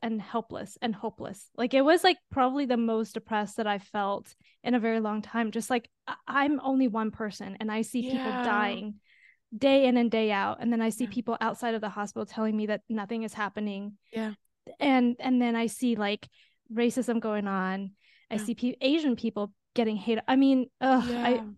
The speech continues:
Speaker 1: as I'm talking about this, it's like my body is tingling with the, just the sense of, like, I can't do anything. So then I'm not gonna do anything. Like,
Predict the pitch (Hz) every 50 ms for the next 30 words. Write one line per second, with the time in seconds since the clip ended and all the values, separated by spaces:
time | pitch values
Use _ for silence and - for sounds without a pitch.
0 | _ _ _ - 269 254 262 247 226 247 269 269 285 269 247 - - 220 220 -
1 | - 220 - 226 208 233 220 214 190 - 196 196 202 226 226 220 - - - -
2 | 240 226 226 233 220 214 208 208 208 202 202 220 214 - - 233 226 - - 254
3 | 247 - - - 254 254 247 233 - 220 - 220 214 - _ - 233 240 240 -
4 | - 277 262 - 220 - 233 233 220 - 220 208 226 233 240 226 220 - 220 214
5 | 127 - - 233 - _ _ _ _ _ _ _ - - 269 254 247 233 226 233
6 | 240 247 233 233 226 226 190 226 214 220 - 202 208 208 208 208 - 247 247 254
7 | 262 247 240 -